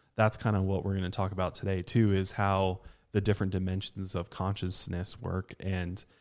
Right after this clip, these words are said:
how that is such a huge role in evolving as a species and start traveling among the stars and, and really exploring this universe, is that we have to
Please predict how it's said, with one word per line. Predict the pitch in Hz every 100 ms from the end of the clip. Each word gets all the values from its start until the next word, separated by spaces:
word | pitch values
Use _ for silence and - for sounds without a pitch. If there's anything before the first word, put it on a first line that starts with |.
| _ _
how | - 127 120 110 101 95
that | 104 110
is | 101 95
such | - 107 101 -
a | 98 95
huge | - - 131 127 107 101 104 -
role | 104 104 123 107 98 87 -
in | 101 98 95 98 _ _ -
evolving | 113 101 98 98 101 98 92 73
as | 92
a | 90
species | - - 101 - 95 92 92 -
and | 107
start | 135 117
traveling | - 120 123 101 98
among | 95 95 92
the |
stars | - 92 92 92 92
and, | 90 -
and | 95 90 - 101
really | 110 117 101
exploring | - - 104 101 92
this | 90 107
universe, | 117 95 95
is | 95
that | 98 90
we | 101 98
have | 98 95 -
to | 101 92 90